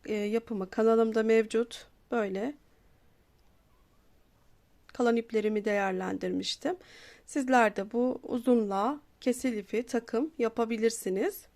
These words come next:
Modelimin yapımında iki milim tığ kullandım. Kullandığım ipler beyaz, pudra pembesi ve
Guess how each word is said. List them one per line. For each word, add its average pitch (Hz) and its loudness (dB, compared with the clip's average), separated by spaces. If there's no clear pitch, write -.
Modelimin 285 6
yapımında 254 4
iki 233 0
milim 208 2
tığ 196 -6
kullandım. 254 2
Kullandığım 233 2
ipler 214 -2
beyaz, 208 0
pudra 214 -4
pembesi 247 -2
ve 220 0